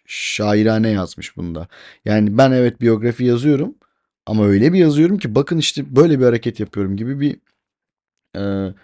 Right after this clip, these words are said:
hareketi var. Sağlıklı, oldukça sağlıklı bir hareketi var. Bu adam çok saygı duyulası bir adam yani. Neyse.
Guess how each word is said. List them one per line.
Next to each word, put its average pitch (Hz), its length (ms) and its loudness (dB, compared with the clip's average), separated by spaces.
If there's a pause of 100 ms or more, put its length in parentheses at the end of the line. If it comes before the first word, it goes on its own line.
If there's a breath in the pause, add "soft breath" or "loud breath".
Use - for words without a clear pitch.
(140 soft breath)
hareketi 120 720 -4
var. 95 220 -12
Sağlıklı, 95 600 -12
oldukça 95 360 -14
sağlıklı 90 440 -12
bir 90 60 -8
hareketi 92 360 -12
var. - 140 -6
Bu 131 120 -2
adam - 240 -2 (640)
çok - 140 -20
saygı 151 260 -4
duyulası 143 360 0
bir 117 60 2
adam 87 280 -2
yani. 80 160 -10 (2750 loud breath)
Neyse. 208 580 0